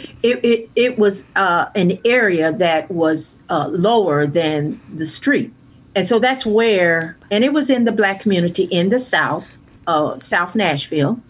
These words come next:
uh, of Nashville. And it, it drew a lot of people. And in some instances, it is documented that when, uh,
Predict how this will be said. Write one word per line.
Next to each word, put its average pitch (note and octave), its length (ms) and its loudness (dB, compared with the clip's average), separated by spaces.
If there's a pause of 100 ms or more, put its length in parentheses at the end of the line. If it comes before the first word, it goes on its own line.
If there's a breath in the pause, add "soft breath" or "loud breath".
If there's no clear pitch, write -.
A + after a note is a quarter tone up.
(360 loud breath)
uh, D3+ 540 0 (120)
of F3 180 0
Nashville. D#3+ 600 -2
And F3+ 460 -2 (400)
it, B3+ 260 0 (160)
it C#4 220 0
drew G#3+ 480 2
a G3+ 220 0
lot C#4+ 680 2
of A#3+ 180 -2
people. B3+ 640 0
And F3 580 -2 (180)
in F3 280 -2
some C#4+ 280 0
instances, F3+ 680 0
it G#3+ 160 0
is B3+ 160 0
documented F3+ 760 0
that E3 220 0
when, F3+ 400 0 (400 loud breath)
uh, D#3+ 420 0